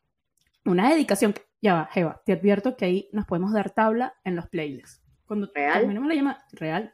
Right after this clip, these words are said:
Speaker 1: te lo paso. Cuando termino, sígueme.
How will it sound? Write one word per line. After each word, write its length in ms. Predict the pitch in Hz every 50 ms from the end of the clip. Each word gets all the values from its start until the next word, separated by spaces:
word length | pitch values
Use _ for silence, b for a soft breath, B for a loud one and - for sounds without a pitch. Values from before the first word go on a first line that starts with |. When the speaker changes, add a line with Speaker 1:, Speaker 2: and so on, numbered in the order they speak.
| _ -
Speaker 1:
te 100 | 196 175
lo 120 | 165 156
paso. 380 | - - 214 - - - - _ _ _
Cuando 180 | - 180 175 175
termino, 280 | 185 175 175 190 185 - B B B B B B B
sígueme. 560 | B - - 240 233 220 185 156 147 170 -